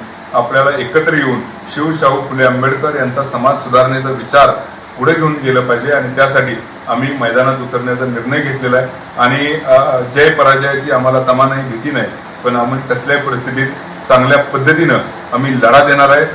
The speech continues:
आणि मला खात्री आहे की येणाऱ्या काळामध्ये पंचायत समिती मान असेल, पंचायत समिती खटाव असेल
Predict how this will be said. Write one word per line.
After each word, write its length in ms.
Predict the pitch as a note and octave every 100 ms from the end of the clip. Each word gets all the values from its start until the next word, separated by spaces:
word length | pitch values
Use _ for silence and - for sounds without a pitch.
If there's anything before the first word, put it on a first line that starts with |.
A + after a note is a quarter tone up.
| - -
आणि 380 | B2+ C3+ C#3+ C#3+ -
मला 240 | B2+ D3 C#3+ C#3+
खात्री 300 | B2+ - -
आहे 100 | -
की 400 | - - - B2
येणाऱ्या 300 | B2+ C3+ C#3+
काळामध्ये 500 | C3 B2+ B2 B2+ C#3+
पंचायत 460 | - A#2 A#2+ C3+
समिती 340 | C3 B2+ B2+ B2+
मान 240 | A#2+ C#3
असेल, 240 | C3 D3
पंचायत 400 | D3 C3 A#2 B2+
समिती 240 | B2+ B2 B2+
खटाव 380 | - - D#3+ -
असेल 180 | B2+